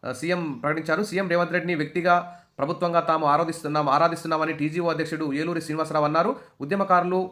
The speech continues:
ఎనభై ఏడు వేల మంది గెస్టెడ్ అధికారులు, పదిహేను లక్షల మంది ఉద్యోగుల పక్షాన ఆయనకు తల వంచి నమస్కరిస్తున్నామని చెప్పారు. గెస్టెడ్ ఉద్యోగ అధికారుల సంఘం సీఎం రేవంత్ రెడ్డి కోసం సైన్యంలా పనిచేస్తామని,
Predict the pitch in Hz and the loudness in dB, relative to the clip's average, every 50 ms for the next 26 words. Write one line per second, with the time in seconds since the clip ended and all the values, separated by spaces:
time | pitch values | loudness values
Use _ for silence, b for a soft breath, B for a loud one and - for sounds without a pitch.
0 | - - - 139 156 180 185 180 180 175 170 175 175 170 165 165 165 165 139 151 | -10 -8 -6 -2 0 2 2 2 2 0 0 0 0 0 0 -2 -2 -2 -2 -2
1 | 151 170 175 170 160 160 170 165 160 160 165 170 170 - - 151 180 175 170 165 | -2 0 0 0 0 2 2 2 2 2 -2 -2 -2 -2 -2 -2 -2 -2 -2 -2
2 | - 165 165 165 165 160 151 143 143 143 175 175 185 180 165 165 151 - 165 160 | -2 -2 -2 -2 -2 -2 -2 -2 -2 -4 -4 -2 -2 -2 -2 -2 -2 -2 0 2
3 | 165 165 156 139 - B B B B B B 127 147 160 160 160 151 147 156 175 | 4 4 4 2 0 B B B B B B 0 2 2 0 0 0 0 0 2
4 | 185 180 185 180 160 151 165 - 180 160 156 - 165 160 160 156 156 156 151 151 | 0 0 -2 -2 -2 -2 -2 -2 -4 -4 -4 -6 -4 -2 0 0 0 0 -2 -2
5 | 160 156 160 156 151 139 120 - 117 139 151 151 196 196 190 175 156 180 180 170 | -4 -2 0 0 0 0 0 -4 -4 -6 -4 -2 -2 -2 -2 -2 -2 -4 -4 -4
6 | - - - 147 160 165 180 170 175 170 175 165 165 170 175 - - - b b | -6 -6 -6 -4 -2 0 0 0 0 0 -2 -2 -2 -2 -4 -4 -8 -14 b b
7 | b b b b b b - 165 170 190 180 156 156 165 175 165 170 165 160 160 | b b b b b b -6 -2 0 0 2 2 2 0 0 0 -2 -6 -6 -4
8 | 170 - 170 165 156 156 156 170 175 170 170 160 156 151 151 175 170 - 170 156 | -4 -2 -2 -2 0 0 -2 0 2 2 2 2 2 0 -2 -2 -4 -2 0 0
9 | 160 156 165 180 185 | 0 0 -2 -4 -6